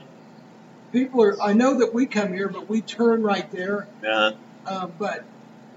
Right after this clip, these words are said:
Speaker 1: people, it's not designed for this corner for two cars to go around at once.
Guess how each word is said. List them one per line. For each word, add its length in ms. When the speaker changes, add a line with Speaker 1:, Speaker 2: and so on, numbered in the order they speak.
Speaker 1:
people, 520
it's 200
not 180
designed 500
for 120
this 160
corner 360
for 240
two 140
cars 400
to 80
go 140
around 320
at 100
once. 400